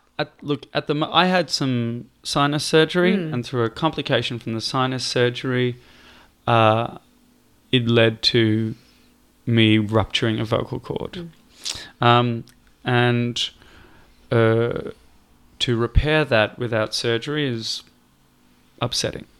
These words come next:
Speaker 1: I mean, at first off, it was, like, a week and a half of dead silence, and then it's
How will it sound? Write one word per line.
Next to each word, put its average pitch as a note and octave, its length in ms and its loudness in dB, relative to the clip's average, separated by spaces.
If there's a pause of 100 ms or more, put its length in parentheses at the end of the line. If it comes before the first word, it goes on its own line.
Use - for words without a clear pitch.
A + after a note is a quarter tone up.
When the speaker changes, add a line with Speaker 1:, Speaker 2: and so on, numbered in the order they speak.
Speaker 1:
I C3 40 0
mean, C3+ 140 6
at B2 120 0
first C3+ 260 4
off, A2+ 80 0
it - 40 0
was, A#2 100 -6
like, A2+ 160 -2
a A#2 40 -6
week A#2 200 -2
and A2+ 100 -2
a A2+ 60 -2
half A2 220 -2
of - 200 -16 (420)
dead A2+ 240 4
silence, A2+ 500 0
and A2+ 160 -2
then A#2+ 120 6
it's A2+ 180 0